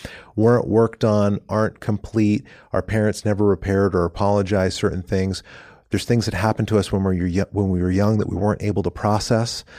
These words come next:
but that information is still stored in our body. All of that stuff rears its head. So it makes sense that we need support. It makes sense that we struggle.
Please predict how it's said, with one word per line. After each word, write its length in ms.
but 100
that 120
information 560
is 80
still 260
stored 300
in 100
our 100
body. 460
All 180
of 80
that 140
stuff 340
rears 280
its 160
head. 300
So 480
it 80
makes 260
sense 280
that 80
we 120
need 140
support. 560
It 40
makes 260
sense 220
that 100
we 80
struggle. 580